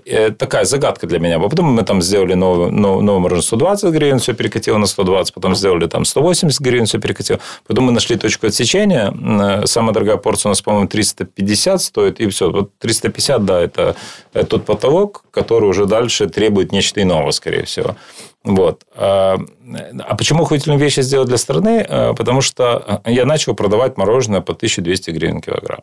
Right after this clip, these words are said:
Вот тут там, не знаю, там, э, Рудь с Васунькой, со всеми остальными долбится за, э, не знаю, там, по сто восемьдесят или по сто семьдесят гривен килограмм, а я начал продавать по тысяча двести. Э, и получилась дырка.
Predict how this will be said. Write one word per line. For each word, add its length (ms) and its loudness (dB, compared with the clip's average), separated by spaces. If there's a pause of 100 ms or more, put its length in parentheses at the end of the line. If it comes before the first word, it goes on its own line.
(120)
Вот 140 -6 (200)
тут 200 -4
там, 160 0
не 120 2
знаю, 220 2
там, 200 -2 (360)
э, 600 2
Рудь 260 0
с 480 -2
Васунькой, 1400 0 (200)
со 160 -2
всеми 260 2
остальными 460 2
долбится 760 0
за, 760 2 (300)
э, 140 -2
не 120 4
знаю, 200 2
там, 140 -2 (120)
по 60 -4
сто 200 0
восемьдесят 580 2
или 120 2
по 120 -2
сто 160 -4
семьдесят 400 2
гривен 280 2
килограмм, 480 0 (340)
а 100 0
я 120 2
начал 240 0
продавать 380 2
по 80 -4
тысяча 300 -2
двести. 400 -2 (480)
Э, 180 2
и 340 0
получилась 540 0
дырка. 460 -2